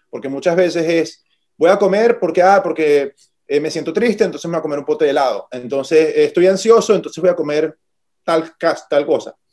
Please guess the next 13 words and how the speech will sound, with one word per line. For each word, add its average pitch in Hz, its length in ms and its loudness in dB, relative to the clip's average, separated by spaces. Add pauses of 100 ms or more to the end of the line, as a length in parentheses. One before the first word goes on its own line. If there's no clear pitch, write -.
(480)
Entender 180 440 0
que 240 100 4
los 214 120 0
alimentos 180 500 -2
no 208 160 -2
sirven 147 720 -4 (240)
para 143 280 -2
tratar 170 640 0 (260)
o 147 120 -4
para 151 200 -2
contrarrestar 143 600 -2
nuestras 170 280 -4
emociones. 135 680 -8